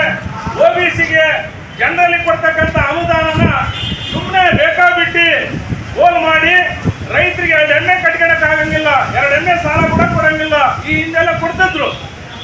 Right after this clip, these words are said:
ಬಂಡಿ ಎತ್ತಿ ಸಾಲ ಕೊಡ್ತಿದ್ರು, ಏನೇನಿಲ್ಲ. ಮೂಗಿತ್ತು ಪಾಚೋದು ಅನುದಾನ ಎಸ್ ಸಿ ಕೊಟ್ಟಿವಿ, ಎಸ್ ಟಿ ಕೊಟ್ಟಿವಿ, ಅದು ತಗೊಂಡೋಗೋದು, ಆ, ಭಾಗ್ಯ ಜ್ಯೋತಿ ಹಾಕೋದು,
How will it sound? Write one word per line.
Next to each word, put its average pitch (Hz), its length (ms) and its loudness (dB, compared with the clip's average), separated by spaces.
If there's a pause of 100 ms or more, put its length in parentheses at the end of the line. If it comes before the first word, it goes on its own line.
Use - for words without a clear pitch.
(240)
ಬಂಡಿ 330 260 -2 (120)
ಎತ್ತಿ 320 260 -4
ಸಾಲ 302 140 0 (140)
ಕೊಡ್ತಿದ್ರು, 302 460 -2 (580)
ಏನೇನಿಲ್ಲ. 359 460 2 (840)
ಮೂಗಿತ್ತು 349 500 -2
ಪಾಚೋದು 339 500 2 (480)
ಅನುದಾನ 320 380 0 (140)
ಎಸ್ 302 120 0
ಸಿ 311 80 -2 (100)
ಕೊಟ್ಟಿವಿ, 320 360 0 (140)
ಎಸ್ 294 140 -4
ಟಿ 311 60 -8 (100)
ಕೊಟ್ಟಿವಿ, 320 240 -2
ಅದು 214 260 -2
ತಗೊಂಡೋಗೋದು, 311 600 2 (640)
ಆ, 269 40 0 (600)
ಭಾಗ್ಯ 320 340 2
ಜ್ಯೋತಿ 311 320 -2
ಹಾಕೋದು, 294 340 0